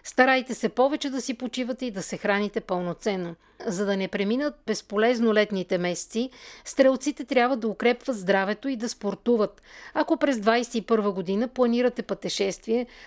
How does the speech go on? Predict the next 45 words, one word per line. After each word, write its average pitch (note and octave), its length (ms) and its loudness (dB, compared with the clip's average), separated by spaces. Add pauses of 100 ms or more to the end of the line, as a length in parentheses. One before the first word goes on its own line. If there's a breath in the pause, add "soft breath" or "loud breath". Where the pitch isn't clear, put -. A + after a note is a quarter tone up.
(160 loud breath)
то C#4+ 120 8
нека C4+ 260 2
бъде A#3 260 4
в - 60 -14
топлите G#3+ 500 0
страни, E3+ 420 -6 (320 loud breath)
с - 300 -8
мек G#3+ 160 0 (100)
климат. E3+ 440 -4 (280 loud breath)
Морето, A#3+ 460 2
плажът A#3 600 0
и G3 80 -4
слънцето B3 600 0
ще - 200 -2
въздействат G#3 640 -2
благоприятно F#3+ 680 0
на A3 120 -2
целия F#3+ 380 0
ви F3 120 -2
организъм. F3 520 -4 (380 loud breath)
Важно C4 400 2
е C4+ 140 2
да A#3 140 4
не A#3+ 180 2
е B3 40 2
много A#3 300 2
шумно A3 380 0
и C4+ 100 -2
да A3 120 2
няма A3 280 2
много G3+ 320 -2
хора. G3+ 380 2 (360 loud breath)
Психическото A#3 760 -4
ви G3+ 100 -2
състояние G#3 680 0
е F3+ 40 -2
много G#3 300 -4
важно A#3 360 0
през F#3 240 -6
две F#3 180 -2
хиляди G3+ 340 -6
двайсет F3+ 360 0
и F3+ 40 -4
първа F#3+ 320 -4
година. F3+ 360 -4